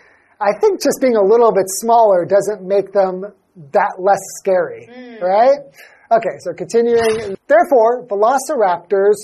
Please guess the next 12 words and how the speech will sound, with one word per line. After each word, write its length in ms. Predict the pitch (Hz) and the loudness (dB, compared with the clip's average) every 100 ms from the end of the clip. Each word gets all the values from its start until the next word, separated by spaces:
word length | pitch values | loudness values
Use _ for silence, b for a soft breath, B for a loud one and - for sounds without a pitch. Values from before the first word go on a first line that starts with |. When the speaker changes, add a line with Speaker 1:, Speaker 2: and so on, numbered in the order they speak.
| - _ _ | -10 _ _
Speaker 1:
were 240 | 147 190 190 | -6 -2 -2
not 360 | 202 294 339 320 240 | -2 -2 -2 -2 -4
as 60 | 196 - | -6 -2
frightening 600 | 214 190 196 180 180 190 - | 0 0 -2 -10 -12 -14 -14
as 160 | 160 | -16
what 280 | 127 170 202 | -6 -6 -4
we 100 | 170 | -8
see 500 | 165 - 170 160 156 - - | -10 -12 -12 -10 -10 -14 -20
on 240 | 127 131 | -20 -20
screen. 720 | - - - 131 127 107 95 _ - - - - 214 | -20 -20 -20 -20 -20 -20 _ _ -18 -14 -14 -16 -20
Speaker 2:
Ah, 1200 | 247 285 302 302 294 269 240 214 196 185 180 240 | -20 -20 -18 -14 -12 -12 -12 -14 -14 -16 -12 -12
okay. 560 | 370 - 190 170 175 226 | -12 -16 -14 -12 -12 -14